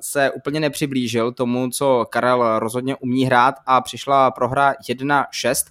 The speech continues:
Alan Suter hned v dalším kole málem vyřadil Michaela Smitha, to je také důležité zmínit, tam to byl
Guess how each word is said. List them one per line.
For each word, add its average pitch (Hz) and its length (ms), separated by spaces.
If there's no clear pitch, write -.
Alan 185 260
Suter 131 360
hned 135 240
v 139 40
dalším 131 300
kole 160 160
málem 151 320
vyřadil 156 320
Michaela 160 300
Smitha, 120 360
to - 100
je 117 60
také 104 320
důležité 110 500
zmínit, 123 320
tam 123 160
to 127 80
byl 135 180